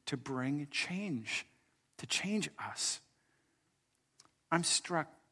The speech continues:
fairly often these days by the troubling notion that most believers, who, most people who call themselves Christians,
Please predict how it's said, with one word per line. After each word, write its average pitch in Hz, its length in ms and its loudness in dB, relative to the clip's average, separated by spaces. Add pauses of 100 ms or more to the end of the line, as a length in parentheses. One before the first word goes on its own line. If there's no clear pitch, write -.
(200)
fairly 160 260 2
often 147 380 4
these 123 240 0
days 123 340 -2
by 131 160 2
the 123 100 -2
troubling 147 420 0
notion 120 520 -2 (680)
that 131 220 2
most 156 520 2 (480)
believers, 127 720 0
who, 120 80 -8 (200)
most 156 200 0
people - 200 -2
who 127 80 2
call 165 320 2
themselves 143 380 0
Christians, 139 680 0